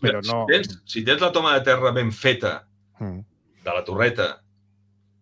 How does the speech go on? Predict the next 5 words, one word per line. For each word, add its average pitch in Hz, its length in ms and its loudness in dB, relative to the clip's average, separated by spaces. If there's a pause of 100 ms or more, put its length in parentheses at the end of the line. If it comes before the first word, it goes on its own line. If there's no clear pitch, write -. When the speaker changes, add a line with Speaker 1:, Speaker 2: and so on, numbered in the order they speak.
(140)
Speaker 2:
segons 127 360 -2
la 123 100 0
normativa 113 760 -2 (220)
de, 95 280 -10 (480)
de, 85 160 -6